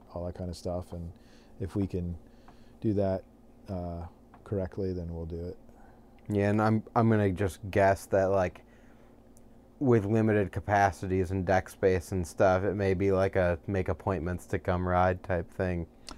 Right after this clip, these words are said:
Speaker 1: Yeah, you know, uh, we might have to do, yeah,
Speaker 2: Which
Speaker 1: sessions
Speaker 2: would
Speaker 1: like
Speaker 2: suck
Speaker 1: that.
Speaker 2: short term, but it is what it is.
Speaker 1: Yeah, you know, it, it's, like, I don't even wanna go there because it's a big risk for
Speaker 2: It's
Speaker 1: us, like,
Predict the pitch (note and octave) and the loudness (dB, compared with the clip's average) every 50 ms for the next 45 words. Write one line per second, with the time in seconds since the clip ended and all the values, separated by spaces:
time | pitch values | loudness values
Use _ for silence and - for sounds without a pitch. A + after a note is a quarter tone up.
0 | - - - - C3 C3+ C3+ C3+ C3+ B2 A2+ A2+ A2 G#2+ G#2 G#2+ A2 A2+ A2+ G#2+ | -20 -20 -8 0 4 6 6 8 8 6 4 4 2 0 0 0 0 0 0 -2
1 | - - - G#2+ G#2 G#2 G2+ G2+ G2+ G2 G2 G2 F#2 - - - - B2+ A#2+ A2+ | -6 -12 -10 -6 -4 -2 0 0 0 0 0 -2 -4 -8 -12 -12 -6 -4 -2 0
2 | A2 G#2+ G#2+ G#2+ G#2 - G#2 G#2 G2 - - A2+ G#2 A2 G#2+ G#2 G2+ G2+ G2+ G2 | 0 0 0 0 -2 -2 -4 -4 -4 -6 -6 -8 -4 0 0 2 2 2 2 0
3 | G2 - - - - A#2 G#2 F#2+ F#2 F2+ - - - G2+ G2 - - - G#2+ G2+ | -2 -6 -10 -6 -2 0 0 0 -2 -4 -6 -4 -2 -2 -2 -2 -4 -8 -8 -6
4 | G2+ G2+ F#2+ G2+ G2 F#2 - - F#2+ G#2 G2+ G2 G2+ G2+ F#2+ F#2 - - - G2 | -4 -4 -4 -2 -2 2 2 2 2 2 2 2 4 4 2 2 0 -2 -8 -6
5 | F#2 F#2+ G2 G2 F#2 F#2 F#2 F#2+ G2 F#2+ F#2 E2+ F2 F#2 F2 E2 E2 D#2+ F2 F2 | -4 -2 -2 -2 -2 -2 0 0 2 0 0 0 -2 -4 -4 -4 -4 -4 -2 -4
6 | D#2+ D#2+ - - - - - - - - - - - - C3+ C#3+ D3+ D3 C#3 B2+ | -4 -4 -6 -10 -18 -20 -20 -20 -20 -20 -20 -16 -2 6 8 10 10 10 10 10
7 | B2+ A#2+ B2 B2 B2 A#2+ A#2+ A2 G#2+ A2+ G2 - - - - A2 G#2 G2 - - | 8 8 6 4 4 4 4 4 2 0 -2 -4 -10 -14 -10 -8 -8 -8 -8 -12
8 | - - - - - - - - - G#2 G#2 F#2+ - - A#2 B2 G#2+ - - - | -14 -14 -16 -18 -20 -20 -20 -12 -6 -6 -6 -6 -4 -2 0 0 -2 -2 -8 -20
9 | - - - - A#2 A2 G#2+ G#2+ G#2+ G#2 G2+ G2+ G2+ G2 G2 F#2+ G2 F#2+ F#2 G2 | -20 -16 -2 0 0 2 2 0 0 0 0 0 0 0 -2 -2 -2 -2 -2 -2
10 | F#2 F#2+ F#2+ G2 G2+ A2 A2+ A2 G#2 - - - - G2+ F#2+ F2+ - G2 F#2 F2+ | 0 0 0 0 0 0 0 -2 -4 -8 -14 -10 -6 -6 -6 -4 -2 -4 -2 -2
11 | F#2 F#2 F2+ E2 - - - - - - - - - A2 - A#2 A2 G#2+ A#2+ A2+ | -2 -4 -6 -6 -10 -12 -16 -16 -20 -20 -18 -8 -8 -4 -2 -2 0 4 4 4
12 | G#2 G#2 G#2 G#2 G2 - - - - G#2+ F#2+ G2 G2+ G#2+ A2 - - - - G2+ | 4 4 2 0 0 0 -4 -4 -2 0 0 2 2 2 0 0 -2 -4 -2 0
13 | G2 G2 F#2 - - | 0 0 -2 -4 -10